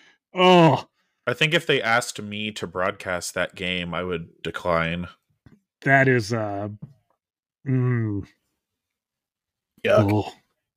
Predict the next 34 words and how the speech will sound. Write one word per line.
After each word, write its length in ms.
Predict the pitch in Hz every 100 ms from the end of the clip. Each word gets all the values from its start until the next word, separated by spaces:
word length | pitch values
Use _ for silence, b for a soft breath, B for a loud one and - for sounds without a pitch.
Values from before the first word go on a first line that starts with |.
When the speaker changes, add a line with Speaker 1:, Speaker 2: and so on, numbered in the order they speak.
| _ -
Speaker 1:
Kevin 240 | 147 135
Speaker 2:
Yeah, 80 | 156
Speaker 1:
Willard's 220 | 127 123 110
been 80 |
Speaker 2:
that's 180 | 120 120
Speaker 1:
complaining 200 | 120 120
about 180 | 120 117
scheduling 460 | - 123 110 117 110
now. 200 | 113 107
Just 160 | 107
wait 100 | 113
till 100 | 110
he 80 | 104
goes 160 | 110 117
out 100 | 110
to 80 |
Carver 340 | 101 120 110 110
Hawkeye 400 | 113 110 117 107
for 140 | -
a 60 | 113
lovely, 440 | 113 110 113 110
uh, 160 | 110 110
Sunday 480 | - - 117 113 113
afternoon. 580 | 113 113 110 113 117 - b b b b b _ _
That's, 300 | - 117 -
uh, 260 | 120 107 110 - _ _ _ _ _ _ _ _ -
nothing 340 | 135 143 123
I'm, 160 | 120 120
uh, 180 | 131 131
nothing 260 | 143 131 123
I'm 100 | 117
very 180 | 113
interested 360 | 110 - - 110
in. 240 | 107 110